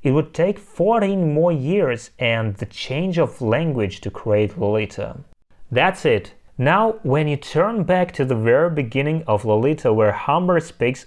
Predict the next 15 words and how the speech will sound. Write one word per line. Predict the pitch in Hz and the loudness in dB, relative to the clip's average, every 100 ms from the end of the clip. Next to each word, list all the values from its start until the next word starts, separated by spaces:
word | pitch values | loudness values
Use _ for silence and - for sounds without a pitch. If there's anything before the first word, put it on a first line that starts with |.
| 117 | -4
on | 104 | -4
precursors, | 104 107 - 127 135 - 104 - - - - - - | -2 -4 0 0 0 -2 -6 -6 -18 -20 -20 -16 -2
you | 180 | 0
can | 214 262 247 | 0 0 -2
see | - - 156 165 185 - - | -8 -2 2 2 0 -8 -4
that | 113 107 | 0 2
not | 113 143 180 214 - | 2 4 2 0 0
only | 139 143 143 147 143 147 - - | 2 2 2 0 -2 -8 -18 -8
the | - | -4
character | 113 - 147 185 185 - 117 | -4 0 2 2 2 0 0
Lolita | 107 113 110 104 | 2 2 0 0
had | 98 - 104 | -4 -2 -2
the | 107 | -2
precursors, | 110 107 - 104 92 107 95 | -4 -6 -2 -2 -2 -4 -4
but | 107 139 131 | 0 2 0